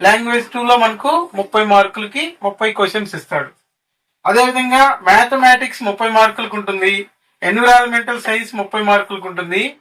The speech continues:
మొత్తం కలిపి నూట యాభై మార్కులకి ఎగ్జామ్ కండక్ట్ చేస్తారు. అయితే ఒకటో తరగతి నుండి ఎనిమిదో తరగతి వరకు గల సిలబస్ నుండి మాత్రమే ఈ సబ్జెక్ట్స్ లో మనకు క్వశ్చన్స్ అనేటివి ఇవ్వడం జరుగుతుంది.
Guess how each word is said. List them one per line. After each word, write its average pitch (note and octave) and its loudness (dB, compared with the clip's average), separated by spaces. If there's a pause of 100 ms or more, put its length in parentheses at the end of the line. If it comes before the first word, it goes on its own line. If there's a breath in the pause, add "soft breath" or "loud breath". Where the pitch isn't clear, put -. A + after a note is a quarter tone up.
(280)
మొత్తం C4+ 2
కలిపి B3 -2
నూట A3+ 0
యాభై G#3 4
మార్కులకి G#3+ -2 (140)
ఎగ్జామ్ G#3+ 0
కండక్ట్ F3+ -2
చేస్తారు. C#3+ -4 (680 soft breath)
అయితే A#3+ 2
ఒకటో B3+ 4
తరగతి B3 0
నుండి B3 -4
ఎనిమిదో B3+ 2
తరగతి A#3+ 0
వరకు A#3 0
గల A#3 2
సిలబస్ A3+ -4
నుండి A3 -6
మాత్రమే G#3+ 0 (340)
ఈ B3+ -2
సబ్జెక్ట్స్ A#3 -2
లో A3+ 2
మనకు B3+ 0 (100)
క్వశ్చన్స్ G#3+ -2
అనేటివి G3+ 0
ఇవ్వడం G3+ 2
జరుగుతుంది. D#3+ -2